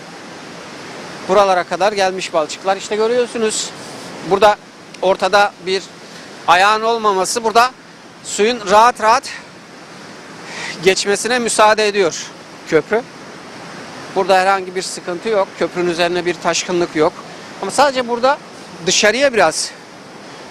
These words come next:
fazla gelmiş. Buralara kadar balçık gelmiş. Evet, yavaş yavaş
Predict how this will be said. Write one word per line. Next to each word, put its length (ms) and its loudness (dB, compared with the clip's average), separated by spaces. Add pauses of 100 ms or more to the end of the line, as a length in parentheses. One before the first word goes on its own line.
fazla 280 2
gelmiş. 380 -2
Buralara 300 2
kadar 320 -2 (960)
balçık 380 2
gelmiş. 460 0 (1500)
Evet, 300 0 (280)
yavaş 280 0
yavaş 300 -2